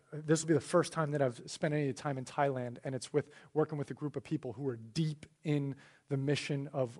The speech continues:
uh, relief of human trafficking. Um, and we're gonna be exposed to some things that, uh, I've never experienced in my life. Um, and I don't wanna go there without the prayers of the church family behind us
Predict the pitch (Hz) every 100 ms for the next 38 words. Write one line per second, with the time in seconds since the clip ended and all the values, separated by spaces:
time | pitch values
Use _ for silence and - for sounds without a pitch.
0 | - 127 135 147 135 135 151 - 123 -
1 | 156 135 127 - 120 - 127 113 107 -
2 | - - - 135 123 160 143 135 143 151
3 | 143 135 117 - 147 135 - 123 143 120
4 | 143 131 - 135 - 123 135 135 135 143
5 | 120 - - 143 131 - 131 135 131 135
6 | - - - - - 135 120 107 - -
7 | 151 139 - 139 156 156 139 131 139 135
8 | 147 135 123 147 123 127 - 139 117 120
9 | 117 139 - - 127 117 117 113 - _
10 | _ 123 135 123 113 101